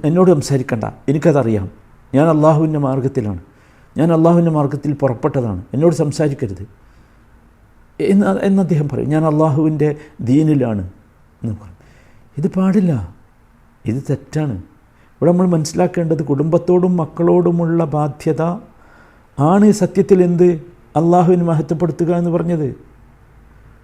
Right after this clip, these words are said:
നമ്മളെപ്പോഴും മനസ്സിലാക്കണം, അള്ളാഹുവിനെ മഹത്വപ്പെടുത്തുക എന്ന ജീവിതത്തിൻ്റെ എല്ലാ ഭാഗങ്ങളിലും വേണം. നോക്കൂ, ശ്രദ്ധിക്കണം,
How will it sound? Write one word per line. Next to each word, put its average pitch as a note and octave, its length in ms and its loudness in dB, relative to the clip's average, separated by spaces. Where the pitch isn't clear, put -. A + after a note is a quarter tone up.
നമ്മളെപ്പോഴും F3+ 480 2
മനസ്സിലാക്കണം, E3+ 580 -2
അള്ളാഹുവിനെ F3+ 360 4
മഹത്വപ്പെടുത്തുക F3+ 560 2
എന്ന F#3+ 180 2
ജീവിതത്തിൻ്റെ F#3 460 0
എല്ലാ F#3 400 2
ഭാഗങ്ങളിലും F#3+ 760 2
വേണം. F3 340 -2
നോക്കൂ, F#3+ 260 2
ശ്രദ്ധിക്കണം, D#3 720 -2